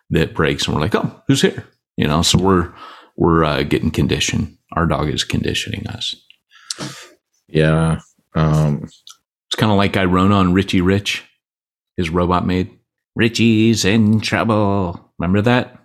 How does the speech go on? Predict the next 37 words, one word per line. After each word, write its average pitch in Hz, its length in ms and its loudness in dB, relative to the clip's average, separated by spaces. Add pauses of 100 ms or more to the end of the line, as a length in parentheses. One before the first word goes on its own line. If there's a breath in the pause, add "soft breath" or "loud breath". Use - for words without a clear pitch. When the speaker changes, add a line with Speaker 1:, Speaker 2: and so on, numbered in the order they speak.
(360)
Speaker 2:
You 117 100 2
Speaker 1:
You 165 40 4
Speaker 2:
ever 185 120 0
Speaker 1:
don't. 208 100 2
Speaker 2:
heard, 175 440 2
uh, 113 360 0 (420)
you 139 220 0
ever 160 80 4
heard 165 120 4
the 143 80 0
story 143 320 2
about 117 320 0 (340)
Pavlov's 131 440 0
Speaker 1:
<laughs> 139 100 -6
Speaker 2:
dogs? 139 340 -4 (640)
Speaker 1:
Yes. - 600 2 (280)
Speaker 2:
I 95 80 -4
don't 127 140 2
know, 175 240 2
but 113 240 0
it 117 100 0
rings 156 360 4
a 175 60 4
bell. 196 580 2 (300)
Speaker 1:
Oh, 359 840 2
that's 349 120 -2
pretty 339 260 0
good. 415 760 0
That's - 220 -4
pretty 302 220 2
good. 320 280 0 (240 loud breath)
Pavlov's 117 400 2
dog 101 260 2
is 85 120 -4
a - 80 -8
great 92 920 0 (160)
experiment. 80 640 -6